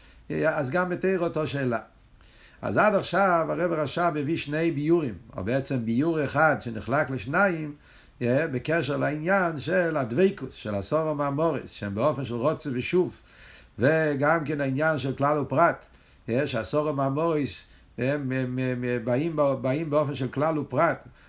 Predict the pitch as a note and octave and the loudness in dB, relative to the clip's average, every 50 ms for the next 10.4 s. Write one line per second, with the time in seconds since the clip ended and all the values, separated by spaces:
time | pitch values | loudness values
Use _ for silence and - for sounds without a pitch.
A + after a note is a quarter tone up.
0 | - - - G#2 G#2 G#2+ B2 D3 E3 D#3 D3 C#3 B2 A2 - - C#3+ D#3+ E3+ E3 | -16 -8 -6 -4 -2 0 2 2 2 4 2 2 0 0 0 0 2 2 2 2
1 | - D3 B2+ B2+ B2+ A#2+ A2+ G#2+ - C#3 C#3 C3+ A2+ A#2 B2+ B2+ A#2+ A2 G2 E2+ | -2 -2 -2 -2 -2 -4 -4 -2 -2 0 0 0 -2 -2 -2 -2 -2 -4 -4 -6
2 | D#2+ F2+ F#2+ G#2 B2+ D3+ D#3 - - - - - - - - F#2 E2+ E2 F2 F2 | -4 -4 -4 -2 -4 -4 -6 -10 -16 -20 -20 -20 -20 -14 -10 -8 -6 -6 -6 -4
3 | E2+ A#2 C#3+ C#3+ A#2 B2+ C#3 C#3+ C#3 D3 - - D#3+ E3 C3 - - F3 F#3 G3 | 0 0 2 2 0 0 -2 -2 -2 -2 -2 0 -2 -2 -2 -2 -2 0 2 2
4 | A3 G#3+ F#3+ F3+ E3+ D3 B2 C#3+ C3+ - D#3 E3 B2+ D#3+ E3+ C#3 - F#3 G3+ E3 | 4 4 2 2 0 -2 -4 -6 -4 -4 -4 -4 -4 -4 -6 -4 0 0 0 0
5 | C3+ E3 D3 C#3+ D#3 E3+ F3 F3+ F#3 E3+ F3 E3+ F#3 G#3 G3+ F#3 F3+ F3 E3+ C#3+ | 0 -2 -2 -2 -2 0 0 0 -2 0 0 2 2 2 2 0 0 0 0 0
6 | D#3+ D#3+ D#3 D3 F3 F3+ F3+ F3 E3 F3 G3 F#3+ F3 E3 E3 C#3+ D#3+ E3+ E3+ - | 0 0 0 0 0 0 0 0 2 2 2 2 2 0 0 0 0 0 0 -2
7 | - E3 D#3 D3+ C3 - E3 F3+ F3+ D#3+ C3 - - - - - - - - - | -2 -4 -4 -4 0 4 4 4 4 4 0 -6 -10 -14 -18 -20 -20 -20 -20 -20
8 | - - _ - A2+ A2 A#2+ C3+ C#3 D3 C#3+ A#2+ A2 D#3+ D#3 D3 G3 G#3+ E3 - | -20 -18 _ -6 -4 -2 0 0 0 0 -2 0 0 0 0 2 0 0 -2 -2
9 | - _ - A2 G#2 - - D3+ F#3+ D#3 - E3+ D#3+ C#3 D3+ D#3 D#3+ E3 E3+ D3+ | -4 _ -6 -6 -6 -2 0 2 2 2 0 -2 -4 -4 -4 -2 -2 -2 -2 -2
10 | C3+ D#3+ F3 D#3+ F3 F#3+ - | -2 -2 -2 0 0 -2 -2